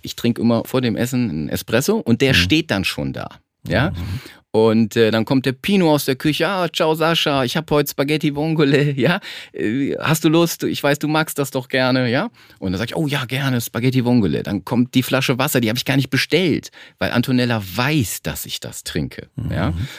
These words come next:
Speaker 1: Zum Schluss gibt's so ein bisschen Mandelgebäck und ein Espresso hinterher. Dann kommt der Angelo, ist der Koch, auch noch aus der Küche, sagt, „Na, Junge,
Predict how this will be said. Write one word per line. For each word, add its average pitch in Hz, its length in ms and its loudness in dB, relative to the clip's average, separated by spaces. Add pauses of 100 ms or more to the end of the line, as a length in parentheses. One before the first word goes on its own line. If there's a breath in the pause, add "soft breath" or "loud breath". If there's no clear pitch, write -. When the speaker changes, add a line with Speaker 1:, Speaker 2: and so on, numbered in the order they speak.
(120)
Speaker 1:
Zum 104 140 0
Schluss 131 220 2
gibt's 120 220 0
so 117 100 2
ein 110 80 4
bisschen 113 420 2
Mandelgebäck 139 720 2
und 107 180 -2
ein 90 40 0
Espresso 110 520 -2
hinterher. 120 640 0 (220 loud breath)
Dann 92 100 -6
kommt 117 180 0
der - 120 2
Angelo, 131 360 2
ist 104 140 -4
der 131 80 -4
Koch, - 320 -6
auch 175 220 2
noch 165 160 0
aus 147 160 0
der 127 100 0
Küche, 139 240 -2
sagt, 120 200 -2
„Na, 147 260 2
Junge, 139 420 4